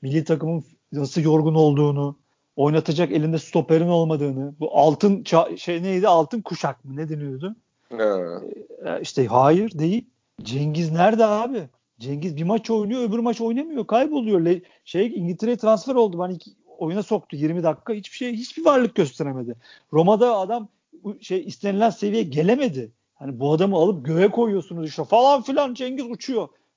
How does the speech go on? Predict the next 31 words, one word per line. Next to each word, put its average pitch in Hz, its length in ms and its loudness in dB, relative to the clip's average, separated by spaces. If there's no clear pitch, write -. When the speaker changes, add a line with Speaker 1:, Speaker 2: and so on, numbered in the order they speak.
Speaker 1:
Yok 185 200 0
arkadaşlar, 208 540 -2
seyretmiyorsunuz 302 840 -4
çünkü 214 240 -12
fark-, 180 240 4
ne 196 120 0
olduğunun 294 420 4
farkında 233 460 0
değilsiniz 233 580 -10
ki. - 180 -6
Üç 247 220 -2
kişi 202 260 -6
diyor 240 200 0
ki - 80 -8
işte 196 200 -6
size 190 280 0
hitap 190 320 4
eden, 170 240 0
Galatasaray'a, 175 460 2
Fener'e 170 280 -6
hitap 175 260 -6
eden 165 160 -8
üç 233 200 -4
tane 208 200 0
holigan 190 400 4
yazar 214 340 -2
yazıyor. 220 440 -4
Cengiz 196 420 -6
nasıl 214 200 -2
oynamaz 165 500 -4
diye. 208 120 -10